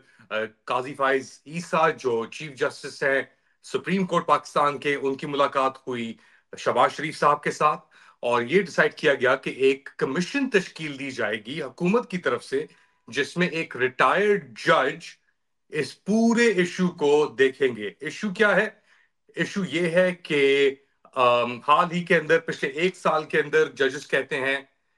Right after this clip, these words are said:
कि पाकिस्तान की जो खुफिया इदारे हैं, उन्होंने बहुत pressure डाला हुआ था जजेस के ऊपर। इनमें से कुछ जजेस के अंदर, कमरों के अंदर allegedly कैमरे भी लगाए गए, दूसरी तरफ, अ,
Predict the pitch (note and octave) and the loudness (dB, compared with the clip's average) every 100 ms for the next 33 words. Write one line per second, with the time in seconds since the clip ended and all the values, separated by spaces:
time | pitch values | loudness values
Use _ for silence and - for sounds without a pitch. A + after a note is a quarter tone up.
0 | _ - C#3 C3 B2+ - C3+ C3 - E3+ | _ -4 2 2 2 -2 -2 -2 0 -2
1 | E3+ D#3+ C3+ C#3+ D#3+ D#3+ G#3+ G#3 E3+ E3+ | -2 -8 -6 -8 -8 -8 0 0 2 2
2 | B2+ E3 C#3 A#2 G2+ G2+ _ _ _ _ | 2 2 -2 -4 -8 -12 _ _ _ _
3 | _ - F3+ D#3+ G3 G#3 F#3 F3+ F3 F3 | _ -6 -4 -2 0 0 0 -2 -2 -2
4 | F3 - A#2 C#3+ - _ D#3 C3+ C#3 C3+ | -6 -12 -4 -4 -4 _ -2 -2 -2 -2
5 | G3+ G3+ F#3 F#3+ F#3 F#3 F3 F3 F3 - | 2 2 2 2 0 0 0 -2 -2 -6
6 | _ _ A2+ C#3+ C#3 F#3 - F#3+ E3+ D#3 | _ _ -2 0 0 -2 0 -2 -2 -2
7 | E3 E3 E3 _ _ _ C#3+ D3 E3 D#3+ | 0 0 -2 _ _ _ -6 -4 -4 -6
8 | F3 - C3+ C#3 D#3 - E3 C#3 D3 C#3+ | -6 -6 -2 -2 -2 -4 -2 0 0 0
9 | D3 D3 F3 E3+ D3 D3 D#3 B2+ C3+ C#3 | -2 0 0 2 0 2 0 0 -2 -2
10 | C3+ B2+ C3+ D3+ D3 C3 _ _ - B2+ | -4 -8 -8 -10 -10 -12 _ _ 0 0
11 | C3+ E3 F#3+ G3 F3+ E3 E3 E3 D#3 D#3+ | 2 0 0 0 -2 0 2 2 2 2
12 | D#3 D#3 D3 _ _ _ E3 - F3 - | 4 2 -2 _ _ _ -10 -10 -10 -4
13 | D3 D3+ D3+ - C#3 B2 | 0 0 -2 -8 -4 -2